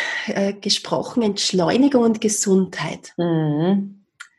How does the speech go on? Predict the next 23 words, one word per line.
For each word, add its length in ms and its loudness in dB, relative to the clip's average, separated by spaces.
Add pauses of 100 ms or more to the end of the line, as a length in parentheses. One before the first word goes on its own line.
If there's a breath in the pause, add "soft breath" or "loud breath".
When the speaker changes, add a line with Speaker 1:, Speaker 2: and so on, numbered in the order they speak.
(1000 loud breath)
Speaker 1:
Was 280 0
hat 220 0
Entschleunigung 680 2
tatsächlich 600 -2
jetzt 180 0
mit 160 0
Gesundheit 800 0
zu 240 -10
tun? 400 2
Du 80 0
kommst 320 -4
ja 160 2
auch 60 -8
dieser, 500 0
aus 140 -6
dieser 300 0
Richtung, 380 2
du 100 2
hast 180 0
es 100 -2
ja 140 2
auch 80 -4
studiert. 580 0